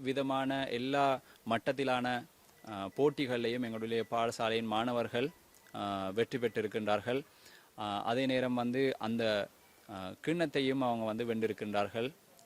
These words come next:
ஆ, சாம்பியன்ஷிப் கிண்ணத்தையும் அவங்க வென்றிரு-, வென்றிருக்கின்றார்கள். ஆ,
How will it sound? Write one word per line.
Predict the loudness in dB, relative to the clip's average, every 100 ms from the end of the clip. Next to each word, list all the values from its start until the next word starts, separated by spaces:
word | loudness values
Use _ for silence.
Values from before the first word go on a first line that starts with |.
| -10
ஆ, | -6 -6 -2
சாம்பியன்ஷிப் | -2 0 -2 -4 -4
கிண்ணத்தையும் | -4 -4 -2 -4
அவங்க | -2 -4 -4
வென்றிரு-, | -6 -6 -8 -12 -6
வென்றிருக்கின்றார்கள். | -4 -4 -4 -2 -2 -2 -4 -8 -10 -20 -14
ஆ, | -10 -8 -8